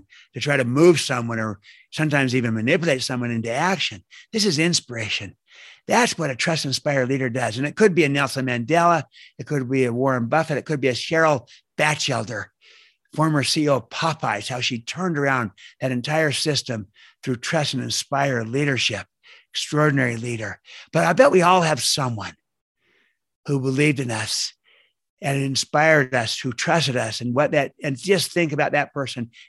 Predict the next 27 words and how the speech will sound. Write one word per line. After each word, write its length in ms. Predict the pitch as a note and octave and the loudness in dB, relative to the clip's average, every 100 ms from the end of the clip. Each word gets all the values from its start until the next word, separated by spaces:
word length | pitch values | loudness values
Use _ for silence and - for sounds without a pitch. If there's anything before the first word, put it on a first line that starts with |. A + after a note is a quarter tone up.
| C3 | -4
and 100 | C3 | 0
what 160 | D3+ | 0
that 380 | C#3+ B2 A#2+ - | 0 -4 -8 -8
did 420 | D#3 D3 A#2 G2 - _ _ _ _ _ - | -2 0 0 -6 -18 _ _ _ _ _ -6
to 200 | C3 G#2+ | -2 -2
us 180 | G2 A2+ | -4 -6
and 100 | G#2 | -8
for 260 | C3 B2 | -4 -2
us. 360 | A2 G2 - - _ _ - - - _ | -2 -2 -4 -6 _ _ -20 -20 -20 _
And 140 | C#3 C3 | -8 0
then 340 | F3+ A#3+ E3 | 2 4 2
my 200 | C#3 C3 A#2 | 0 -2 -2
challenge 540 | - F3+ G3+ F3 C3 | -4 0 2 2 -2
to 140 | - C3 | -6 -2
all 200 | D3+ D3 | 0 2
of 100 | C3 | 0
us 160 | B2+ | -2
as 160 | B2 A2 | -6 -8
listeners, 600 | C3 A#2 B2+ D3 - - _ _ _ _ _ _ | -6 -4 -4 -4 -4 -8 _ _ _ _ _ _
and 160 | C3+ C3 | -6 -2
to 60 | C3 | -2
you, 300 | C#3+ D3 C#3 | 0 0 0
Tanvir, 420 | C3 C3 C3 C3+ | -2 -2 0 0
and 120 | B2+ | 0
to 60 | B2+ | 0
me 340 | D3 D#3+ C3+ | 0 2 2
is, 320 | B2+ A2+ - | 0 -2 -6